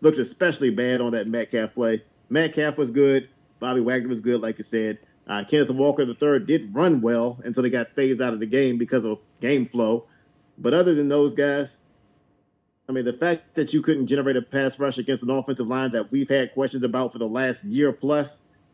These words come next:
uh, just an extremely, uh, discouraging sign there. So, uh, just, just,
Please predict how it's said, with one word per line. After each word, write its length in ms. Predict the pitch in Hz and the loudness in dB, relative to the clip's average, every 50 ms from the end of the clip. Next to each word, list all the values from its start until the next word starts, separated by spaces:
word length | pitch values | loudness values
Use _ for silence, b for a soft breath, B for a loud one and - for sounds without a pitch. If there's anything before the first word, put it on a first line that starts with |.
| _ _ _ _ _ _ - | _ _ _ _ _ _ -6
uh, 200 | 127 127 127 113 | -4 -2 -2 2
just 240 | 127 143 - - | 0 0 0 0
an 80 | 135 120 | -2 -2
extremely, 800 | 120 113 - - - 156 165 165 151 143 131 127 127 117 - _ _ _ _ _ _ _ _ _ | -2 -4 -6 -6 0 2 4 4 4 4 2 2 0 -2 -6 _ _ _ _ _ _ _ _ _
uh, 180 | 117 120 117 117 | -4 -4 -4 -2
discouraging 720 | 104 113 113 - - 139 139 139 135 127 113 123 120 117 | -4 -6 -8 -6 -2 0 2 2 2 2 2 0 -2 -2
sign 420 | - - 135 131 127 120 117 117 | -2 -2 -2 0 0 0 0 0
there. 380 | 120 123 117 113 107 107 101 - _ _ _ _ _ _ _ _ _ _ _ _ _ _ _ _ _ _ _ _ | 2 2 2 0 0 -4 -6 -10 _ _ _ _ _ _ _ _ _ _ _ _ _ _ _ _ _ _ _ _
So, 340 | _ - - 123 117 113 113 | _ -6 -2 2 2 2 2
uh, 300 | 113 110 107 107 107 101 98 - - _ _ _ _ _ _ _ _ _ _ _ _ _ _ _ _ _ _ _ _ _ _ - | 2 0 0 -2 -4 -6 -8 -12 -20 _ _ _ _ _ _ _ _ _ _ _ _ _ _ _ _ _ _ _ _ _ _ -4
just, 220 | 156 143 - - | -4 -4 -4 -4
just, 220 | 147 143 - - | -4 -6 -6 -6